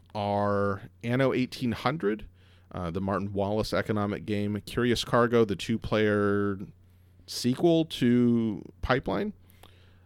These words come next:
um, Pan Am, which I actually just received a copy of yesterday, uh, but have not played yet, Santa Monica, Calico, High Rise, Hallertau, the new Uwe Rosenberg game,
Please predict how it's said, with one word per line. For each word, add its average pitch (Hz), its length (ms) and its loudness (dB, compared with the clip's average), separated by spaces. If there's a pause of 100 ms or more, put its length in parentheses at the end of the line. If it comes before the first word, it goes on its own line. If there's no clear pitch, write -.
(160)
um, 95 360 -2
Pan 139 340 2
Am, 135 280 2
which 113 180 2
I 101 100 2
actually 107 260 -2
just 104 520 -2
received 104 340 -4
a 92 60 -2
copy 98 380 -4
of 98 160 -2
yesterday, 87 640 -4 (340)
uh, 90 120 -8
but 87 140 -4
have 98 260 -4
not 95 280 -4
played 95 340 -4
yet, 113 340 -4 (320)
Santa 120 420 -2
Monica, 123 760 2
Calico, 110 600 0
High 107 320 -2
Rise, 104 560 -2 (580)
Hallertau, 156 720 0
the 104 80 0
new 110 340 0
Uwe 107 200 0
Rosenberg 113 640 0
game, 123 380 -2